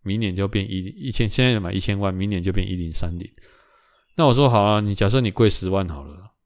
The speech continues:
总价贵十万，那明年你就成长三十万出来，那你就是赚二十万，少赚十万而已嘛，但是还是赚嘛，那后年就把它赔回来了啦。好，我的意思就是这样，所以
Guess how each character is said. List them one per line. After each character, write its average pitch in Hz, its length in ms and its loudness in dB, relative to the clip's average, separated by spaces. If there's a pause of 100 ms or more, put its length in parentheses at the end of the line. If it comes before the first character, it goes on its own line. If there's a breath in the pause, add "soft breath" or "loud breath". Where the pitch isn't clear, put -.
(380)
总 98 220 0
价 110 180 4
贵 104 180 2
十 85 200 -6
万， 87 180 -4 (240 soft breath)
那 131 140 2
明 123 160 2
年 95 260 0 (520 soft breath)
你 98 120 -2
就 123 140 4
成 107 200 6
长 98 220 2
三 98 160 2
十 95 140 -4
万 92 160 0
出 90 160 -4
来， 78 300 -6
那 110 120 -2
你 98 100 -4
就 104 80 -2
是 98 120 -2
赚 95 200 0
二 90 100 -2
十 82 160 -6
万， 82 220 -6
少 98 180 0
赚 120 180 4
十 104 120 0
万 113 160 0
而 104 120 0
已 95 60 -2
嘛， 82 200 -10 (540 soft breath)
但 156 120 0
是 147 200 2
还 117 180 2
是 123 120 4
赚 120 180 4
嘛， 82 180 -8 (480 soft breath)
那 131 120 0
后 131 180 4
年 92 120 0
就 107 80 2
把 101 120 2
它 95 60 0
赔 95 220 8
回 90 160 -4
来 80 120 -8
了 82 120 -14
啦。 - 160 -20 (280)
好， 85 500 -14
我 98 120 -4
的 101 120 2
意 120 100 2
思 113 140 4
就 104 120 2
是 98 120 -6
这 92 140 -2
样， 85 220 -8
所 123 140 2
以 117 220 0